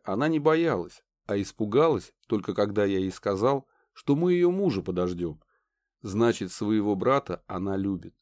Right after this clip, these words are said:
Можно на этом поиграть. Форма унтерштарфюрера – форма её второго брата. Есть семейные фотографии, где они втроём. Последнее фото совсем свежее, вот оно. Форма та, которую в шкафу нашли.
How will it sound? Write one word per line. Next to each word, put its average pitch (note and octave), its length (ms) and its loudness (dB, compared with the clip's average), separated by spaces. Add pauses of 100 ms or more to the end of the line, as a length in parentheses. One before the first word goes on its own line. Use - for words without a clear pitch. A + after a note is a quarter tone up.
(500)
Можно F#3 320 2
на F#3 160 4
этом F#2+ 240 0
поиграть. F2+ 580 -8 (180)
Форма C#3 600 2
унтерштарфюрера – B2 1160 -2 (240)
форма D3+ 400 2
её G#2+ 140 0
второго A#2 440 2
брата. G2 400 -2 (260)
Есть B2+ 260 0
семейные A#2+ 400 0
фотографии, A#2 600 0
где F#2 220 0
они G#2 140 0
втроём. G2 540 -2 (540)
Последнее B2+ 580 0
фото F#2+ 300 -4
совсем C3 400 -4
свежее, F2 500 -4
вот G2+ 260 0
оно. D2 220 -14 (440)
Форма D#3 440 2
та, G3 300 2
которую C#3+ 440 0
в D#3 40 -6
шкафу D3+ 340 -2
нашли. E2+ 480 -4